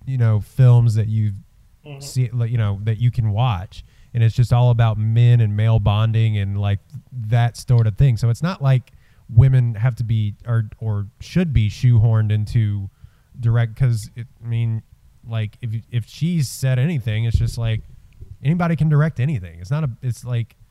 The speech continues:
Speaker 1: so the fact that, so the fact that no one, especially in this Oscars, was nominated for, uh, was nominated for a Best Director is, is, is sort of astounding. And it, it isn't just the Oscars. It's just, like, getting the opportunities to be able to,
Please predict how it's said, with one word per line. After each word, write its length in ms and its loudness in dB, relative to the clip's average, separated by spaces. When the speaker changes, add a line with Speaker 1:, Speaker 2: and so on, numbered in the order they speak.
Speaker 1:
so 160 -2
the 100 0
fact 360 -6
that, 320 -2
so 160 -4
the 100 -2
fact 320 -2
that 300 0
no 360 4
one, 340 2
especially 480 0
in 80 0
this 160 0
Oscars, 440 -4
was 100 -4
nominated 580 -2
for, 600 -4
uh, 680 -6
was 180 -4
nominated 500 -4
for 120 -6
a 40 -6
Best 280 -8
Director 480 -8
is, 200 -12
is, 380 -12
is 180 -12
sort 220 -8
of 100 -10
astounding. 480 -6
And 80 -2
it, 160 -4
it 160 -6
isn't 240 -6
just 180 -2
the 80 -4
Oscars. 480 -2
It's 140 -6
just, 160 -8
like, 220 -6
getting 240 -2
the 100 -2
opportunities 840 -4
to 140 -12
be 140 -4
able 220 -6
to, 220 -8